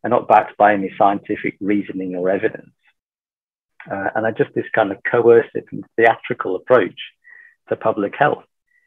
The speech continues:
I mean, if you really want to combat the spread of covid nineteen, then it'd be much more rational to require testing, you know, to prove that you don't actually have the disease at the time in which you're coming into the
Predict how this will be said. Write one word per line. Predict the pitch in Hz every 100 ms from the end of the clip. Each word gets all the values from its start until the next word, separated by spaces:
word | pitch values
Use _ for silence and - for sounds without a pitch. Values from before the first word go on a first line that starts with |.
| _ _ _ -
I | 135
mean, | 139 139 - _ _ _ _
if | 143 131
you | 156
really | 185 170
want | 135 127 -
to | 127 117 -
combat | 139 135 98 90 -
the | -
spread | - 107 101
of | 95 - _ _ -
covid | 113 101 95
nineteen, | 98 90 90 135 123 - -
then | 98
it'd | 101
be | 104
much | 113 - -
more | 101
rational | 101 95 - 95 92 -
to | 95
require | - - 92 85 -
testing, | - - - - -
you | 90
know, |
to | 85 98
prove | - 143 120 98
that | -
you | 101
don't | 110 107
actually | 95 - - -
have | 110 -
the |
disease | 90 92 110 98 -
at |
the | - -
time | 107 101 92
in | 87
which | 90 - -
you're | 92
coming | 98 95 95
into | 95 -
the | 92 90